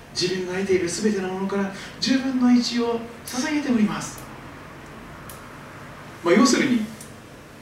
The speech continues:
自分こんないいことしてます、自分こんないい人なんですっていう祈りなんです。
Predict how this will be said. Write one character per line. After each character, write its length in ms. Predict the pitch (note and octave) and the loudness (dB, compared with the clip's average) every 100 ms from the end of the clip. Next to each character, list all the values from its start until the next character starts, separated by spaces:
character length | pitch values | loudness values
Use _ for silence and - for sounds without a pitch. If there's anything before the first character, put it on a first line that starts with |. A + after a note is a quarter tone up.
| - | -12
自 160 | - G#3+ | 0 4
分 160 | A#3+ | 6
こ 100 | A#3+ | 6
ん 60 | C#4 | 6
な 80 | B3+ | 4
い 180 | C4 G#3 | 4 4
い 60 | |
こ 160 | - F#3 | 6 4
と 100 | - | 4
し 120 | - | 0
て 60 | D#3+ | -2
ま 120 | B2 | -2
す、 180 | - - - | -4 -10 -4
自 100 | G3 | 0
分 140 | B3 B3 | 4 4
こ 80 | |
ん 60 | C4 | 4
な 80 | B3+ | 2
い 120 | D4 | 2
い 40 | |
人 160 | G#3 F#3 | 2 2
な 140 | C3+ | 0
ん 60 | B2+ | 0
で 80 | C3 | 0
す 200 | A#2+ - | -2 -6
っ 40 | |
て 40 | C#3 | -4
い 140 | A#2+ | -2
う 20 | |
祈 180 | A2 A2+ | -2 -2
り 80 | G#2+ | -2
な 60 | G2+ | -4
ん 100 | - | -8
で 60 | |
す。 100 | - | -14